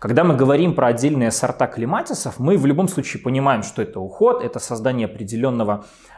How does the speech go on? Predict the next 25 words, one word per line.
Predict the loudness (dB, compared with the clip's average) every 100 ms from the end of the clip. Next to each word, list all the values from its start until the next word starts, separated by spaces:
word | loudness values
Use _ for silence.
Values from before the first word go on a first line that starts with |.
| -6
а, | -2 0 0
определённых | -2 0 0 0 0
почвенных | 0 0 0 -6 -4
условий, | -6 -2 2 4 4 0 -6 -6
и | 0 2 4 2 -2
в | -8
целом | -4 2 4 4 0 -6
с | -4
ним | 0 2
надо | 2 0 0
поработать. | 2 0 0 -4 -10 -20 _ -10 0
Но | 2
кроме | 4 4 2
этого, | 2 2 4 4 2 -2 -16 _ -8
есть | 0 0 0
клематисы, | -4 -2 -2 -4 -12
которые | -8 -4 -2 -2 -2
гораздо | 0 -2 -4
более | -4 -2 0 -2 -4 -12 _
неприхотливы. | -6 -2 -2 -2 -2 -4 -6 -10 _ _ -8
Допустим, | -4 -2 0 0
клематис | 0 0 0 -2 -6
тангутский | -4 -2 -4 -6 -8 -12 -14 _
или | -2 2
маньчжурский, | 4 2 2 0 -4 -6 -12 -14